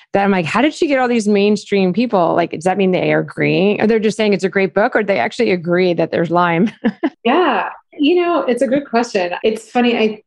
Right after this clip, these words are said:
Speaker 2: think because I had established myself as a journalist and had been writing in mainstream publications, I was really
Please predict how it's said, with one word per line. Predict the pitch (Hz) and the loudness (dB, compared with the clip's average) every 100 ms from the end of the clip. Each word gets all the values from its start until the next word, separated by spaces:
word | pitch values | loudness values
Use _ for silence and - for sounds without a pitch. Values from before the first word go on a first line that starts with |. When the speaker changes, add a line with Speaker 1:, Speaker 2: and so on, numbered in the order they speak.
| - | -2
Speaker 2:
think | 233 247 247 | 0 0 -2
because | 240 240 - 214 214 214 | -6 -6 -4 0 0 0
I | - 190 185 185 180 180 | -4 0 2 2 0 -2
had | - 233 | -2 0
established | 208 - 170 180 202 - | -2 -2 0 0 0 0
myself | 208 208 196 | 0 0 -2
as | 175 185 | -2 -2
a | |
journalist | 175 165 170 202 226 - | -4 -4 0 0 -2 -2
and | 185 | -2
had | 180 170 | -2 -6
been | - 160 | -8 -4
writing | 156 170 190 | -2 0 0
in | 180 | -2
mainstream | 165 170 - 160 | -6 -12 -8 -8
publications, | 160 - 170 180 180 208 202 | -6 -6 -4 -4 -2 -2 0
I | - | 0
was | 185 185 | 0 0
really | 196 196 202 196 196 | 2 2 2 0 -2